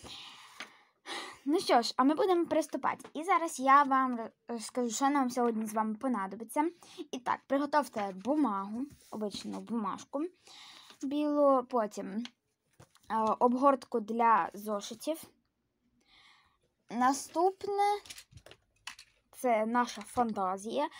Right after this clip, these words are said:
і олівці.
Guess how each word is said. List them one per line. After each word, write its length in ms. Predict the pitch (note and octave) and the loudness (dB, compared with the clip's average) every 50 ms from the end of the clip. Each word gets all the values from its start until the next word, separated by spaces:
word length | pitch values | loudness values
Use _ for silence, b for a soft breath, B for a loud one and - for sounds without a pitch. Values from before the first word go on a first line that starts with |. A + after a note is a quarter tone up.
| B B B B B - _ | B B B B B -6 _
і 480 | - D4+ D4+ D#4+ E4+ F4 F#4 F#4+ F#4+ F#4+ F#4 - _ _ _ _ _ _ _ _ _ _ _ | -6 -2 0 2 4 4 4 4 2 0 -2 -8 _ _ _ _ _ _ _ _ _ _ _
олівці. 680 | - - B3 A#3+ A#3 - - - - G3 - - - - | -6 -2 -2 -2 -2 -2 -6 -10 -10 -10 -10 -10 -12 -14